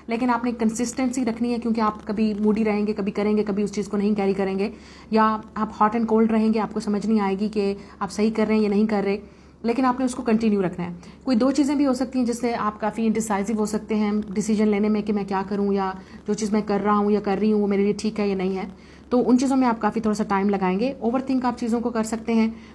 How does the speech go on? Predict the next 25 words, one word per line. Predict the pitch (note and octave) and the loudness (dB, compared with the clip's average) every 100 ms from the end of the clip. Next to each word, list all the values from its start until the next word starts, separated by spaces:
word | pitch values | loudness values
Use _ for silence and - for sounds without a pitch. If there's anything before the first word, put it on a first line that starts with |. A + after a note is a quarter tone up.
| - | -6
उस | A#3 - | -4 2
टाइम | A#3 A3+ | 4 4
में | A3+ | 4
आप | G#3 | 0
प्रोक्रास्टिनेशन | G#3+ A3 A3 G#3+ G#3+ G#3+ G#3 A3+ | -2 -2 0 -2 0 0 2 0
में | A3+ | 0
आपका | G#3+ A3 | 0 -2
टाइम | G#3 G#3 | -2 0
ज़्यादा | G#3 F#3 | 0 0
स्पेंड | G#3+ G#3 G#3 | -2 -4 -4
हो | G3 | -4
सकता | G3+ G#3+ | -6 -4
है, | G#3 | -4
मतलब | G3 F#3 | -4 -4
आप | G3 F#3+ F#3 - - | -4 -4 -6 -12 -6
बहुत | B3 B3 | 0 2
ज़्यादा | B3 | 2
टाइम | A#3+ G#3 G#3 | 0 2 2
लेंगे | G#3+ G#3 G#3 G#3 G#3 - - | 2 2 2 0 -4 -18 -6
चीज़ों | A3 A3+ | 0 2
को | A3 | 2
करने | A3+ A3 G#3+ | 2 2 4
में, | G#3 | 2
सोचने | G#3 G#3 G#3 A3+ | 2 -2 0 2
में | G#3+ G#3 | 2 0